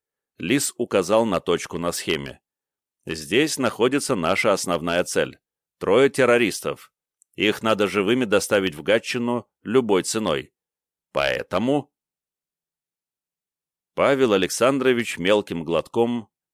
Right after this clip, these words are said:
отпил малиновой наливки, чуть склонив голову, быстро обвел взглядом присутствующих за столом генералов.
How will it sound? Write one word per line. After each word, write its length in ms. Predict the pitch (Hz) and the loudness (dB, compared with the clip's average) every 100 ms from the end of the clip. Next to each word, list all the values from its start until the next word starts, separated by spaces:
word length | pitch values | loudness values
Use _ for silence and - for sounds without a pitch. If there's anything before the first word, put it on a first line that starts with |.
| _ | _
отпил 580 | - - - 113 120 110 95 | -6 -6 -4 2 2 0 -4
малиновой 600 | 95 92 92 87 76 76 | -2 0 -2 -2 -2 -2
наливки, 760 | 73 78 120 - 123 113 101 _ | -2 -2 -4 -2 0 0 -2 _
чуть 240 | - 120 | -4 -4
склонив 460 | - - 92 90 71 | -2 0 0 0 -2
голову, 640 | 76 117 120 113 110 95 _ | 0 2 2 2 0 -2 _
быстро 480 | 73 104 143 127 110 | -6 -4 -2 2 2
обвел 300 | 82 95 101 | 2 2 0
взглядом 500 | 80 90 107 101 92 | 0 0 2 2 -4
присутствующих 840 | 82 82 127 - 107 104 95 101 | -6 -6 -6 -6 -4 -4 -2 -6
за 120 | 80 85 | -4 -4
столом 400 | - 82 85 80 | 0 0 0 -2
генералов. 720 | 82 90 85 65 62 - | -2 0 0 -2 -6 -16